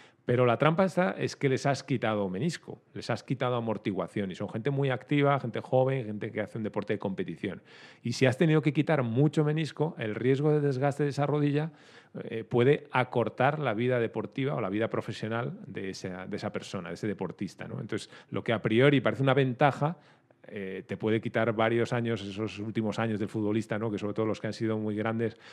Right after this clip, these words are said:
pues como llaman ellos a veces sus últimos atracos, ¿no? Cuando van a jugar, pues eso, a la Liga de Turca, a la Liga de Arabia, etcétera, pues esos años también son importantes para ellos, ¿no? Para crear ese colchón económico que le, que le, que les puede solventar el futuro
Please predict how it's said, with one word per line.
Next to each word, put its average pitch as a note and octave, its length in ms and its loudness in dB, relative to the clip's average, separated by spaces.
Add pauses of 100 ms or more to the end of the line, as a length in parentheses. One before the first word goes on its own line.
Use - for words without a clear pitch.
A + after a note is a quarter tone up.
(140)
pues - 460 -8
como G2+ 220 -4
llaman G#2+ 260 2
ellos G#2+ 220 0
a G#2+ 40 2
veces G#2 200 0
sus - 180 -4
últimos A2+ 380 0
atracos, A2 500 0 (300)
¿no? A2+ 120 -4
Cuando G#2 300 -2
van G#2+ 160 -4
a G#2 60 -4
jugar, G#2+ 320 -2
pues G2+ 160 -8
eso, G2+ 180 -8
a - 20 -8
la G2 120 -6
Liga G#2+ 260 -2
de G#2 320 -6
Turca, A2+ 380 -2
a - 20 -2
la G#2 140 -4
Liga G#2+ 340 -4
de G#2 640 -8
Arabia, G#2+ 480 -2
etcétera, A#2 460 -2 (400)
pues G2+ 160 -6
esos E3 280 0
años E3 240 2
también D#3+ 200 0
son F3 140 2
importantes G#2+ 520 0
para F#2+ 260 -2
ellos, G#2 200 -2
¿no? A#2 80 -4
Para A2 180 -2
crear G#2 300 0
ese A#2+ 160 2
colchón A#2 440 0
económico A2 540 -2
que - 120 -4
le, G2 260 -6
que G#2 100 -6
le, F#2+ 140 -6
que - 120 -8
les F#2+ 160 -4
puede A2 220 -2
solventar G#2+ 420 0
el A2 100 -2
futuro G2+ 420 -2